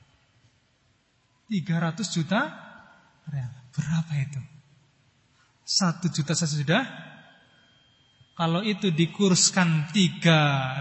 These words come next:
ribu lima ratus, berarti berapa? Tiga koma lima M kali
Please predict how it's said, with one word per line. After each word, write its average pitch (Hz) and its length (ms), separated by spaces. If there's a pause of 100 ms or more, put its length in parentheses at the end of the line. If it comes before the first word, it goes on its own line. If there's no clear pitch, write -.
(140)
ribu 165 360
lima 165 240
ratus, 208 400
berarti 160 320
berapa? 151 400 (640)
Tiga 190 400
koma 185 240
lima 185 480
M 160 320
kali 247 360